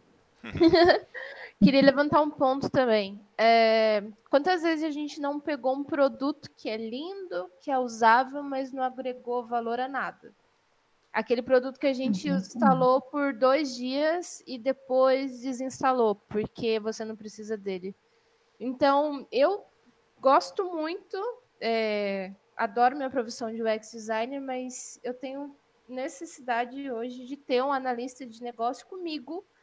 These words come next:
Speaker 1: pra eu conseguir traduzir a necessidade da, da empresa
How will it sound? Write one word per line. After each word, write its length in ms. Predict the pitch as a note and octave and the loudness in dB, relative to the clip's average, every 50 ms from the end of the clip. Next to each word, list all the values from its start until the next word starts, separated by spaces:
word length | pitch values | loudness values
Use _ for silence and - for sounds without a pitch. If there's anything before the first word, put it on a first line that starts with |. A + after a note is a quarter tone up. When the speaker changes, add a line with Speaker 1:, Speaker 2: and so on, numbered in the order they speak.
| _ _ _ _ _ _ _ _ | _ _ _ _ _ _ _ _
Speaker 1:
pra 140 | - E4 C4 | -4 -2 0
eu 80 | C4+ C4+ | -2 -2
conseguir 600 | C4+ D#4+ C#4 D4 C#4+ - - D4+ C4+ A#3 C#4 C#4+ | -2 -6 -6 -8 -8 -10 -10 -10 -10 -8 -10 -10
traduzir 840 | C#4+ - C#4+ C#4+ A#3+ C4+ C#4+ B3+ A#3 A#3+ B3+ B3+ B3+ C4+ C#4+ D#4 D#4 - - | -8 -8 -8 -8 -8 -8 -10 -10 -10 -8 -8 -8 -8 -8 -8 -8 -6 -4 -4
a 80 | - A#3+ | -2 -4
necessidade 760 | A#3 A#3+ A#3+ A#3+ - B3+ B3 - - A#3 A3+ A3+ A3 A3 A3 | -4 -4 -8 -10 -12 -14 -16 -10 -6 -6 -6 -6 -6 -8 -4
da, 540 | A3+ A#3 A3+ A3+ A3 A3 G#3+ G#3 G#3 G3+ G3+ _ _ _ _ _ _ _ - | -2 0 0 0 0 0 -2 -4 -6 -8 -10 _ _ _ _ _ _ _ 0
da 140 | A3+ A3+ | 2 2
empresa 840 | A3+ A#3 A3+ - B3 A3 A3 A3 A#3+ A#3+ A#3+ C4 C4+ C4 C4+ C#4+ | 2 0 -2 -2 -2 0 0 0 0 -2 -4 -4 -4 -4 -4 -6